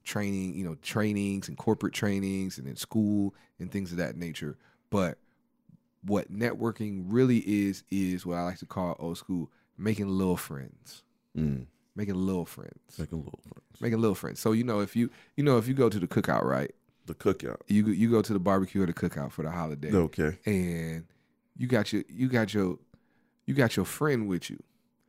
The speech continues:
Speaker 1: now, but your family hasn't seen this friend
Speaker 2: Okay.
Speaker 1: all the time.
Speaker 2: <laughs>
Speaker 1: You know, th-, your family hasn't seen this friend
Speaker 2: <laughs>
Speaker 1: all the time.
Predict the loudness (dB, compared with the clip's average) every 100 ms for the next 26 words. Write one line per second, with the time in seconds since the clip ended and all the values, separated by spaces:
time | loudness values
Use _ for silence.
0 | _ _ _ 0 2 2 2 2 2 -4
1 | _ _ _ _ _ _ _ 0 2 2
2 | 2 4 4 2 0 0 0 -2 -2 0
3 | 0 -2 -4 0 0 0 2 4 4 4
4 | 2 10 10 10 8 8 8 6 4 -4
5 | -10 -18 -8 -6 0 2 2 2 0 2
6 | 4 4 4 6 8 6 4 2 2 4
7 | 2 0 0 4 4 2 -6 -8 _ _
8 | _ 0 2 2 -2 -6 -6